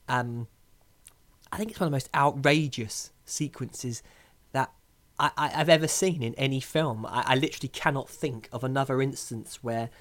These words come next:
you, you go from this kind of crazy, bawdy tale that ends up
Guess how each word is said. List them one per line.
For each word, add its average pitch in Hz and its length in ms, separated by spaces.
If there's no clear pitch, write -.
you, 151 340
you 160 100
go 151 180
from - 120
this 143 80
kind 151 120
of 139 80
crazy, 170 460
bawdy 143 420
tale 131 400
that 117 180
ends 131 320
up 120 240